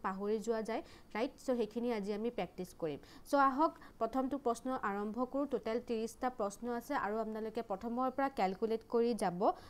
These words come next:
কোনে কিমান নম্বৰ পাইছে, ঠিক আছে? চ' কুৱেশ্যন নাম্বাৰ ওৱান, "do you know' the reason ডেছ হিজ এবচেঞ্চ?" চ' অপশ্যনসমূহ দিছে অন, অফ, ফৰ এণ্ড নান অফ দিছ। চ'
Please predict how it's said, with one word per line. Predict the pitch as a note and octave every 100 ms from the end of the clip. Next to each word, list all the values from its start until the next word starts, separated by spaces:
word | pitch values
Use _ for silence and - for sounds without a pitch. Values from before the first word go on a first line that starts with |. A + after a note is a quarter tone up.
| -
কোনে | - B3 C4
কিমান | - A#3 A3
নম্বৰ | A3+ A3 G#3+ A#3
পাইছে, | A3 F3 - D3+
ঠিক | - A#3+
আছে? | D#4+ F#4+ G4+ - - - - -
চ' | C#4+ D4
কুৱেশ্যন | D4 B3+ D#4
নাম্বাৰ | D4+ D#4+ D4+ D#4
ওৱান, | A#3+ G#3 D4+ - - - -
"do | G3+ B3+ C#4+
you | D4+ F#4+
know' | F4 C4 G#3 F3+ - A3
the | B3+ C4
reason | A#3 A#3 B3 A3 E3+ - - -
ডেছ | F#3 A#3+ A#3+ C#4+ - - -
হিজ | C4 B3+ - -
এবচেঞ্চ?" | F#3 - A3+ E3+ - - - - - - - - -
চ' | C#4 B3 A3+ - - - - -
অপশ্যনসমূহ | A3 - C#4+ D4+ C#4 C#4+
দিছে | C4 C4 C#4+ -
অন, | A3 A3+ B3 C#4+ - -
অফ, | A3 A#3 B3 - B3+
ফৰ | A3+ A#3+ C4+
এণ্ড | - A3+ G#3+
নান | G3+ G3+
অফ | G#3
দিছ। | G3+ A3+ F4+ - - - - -
চ' | -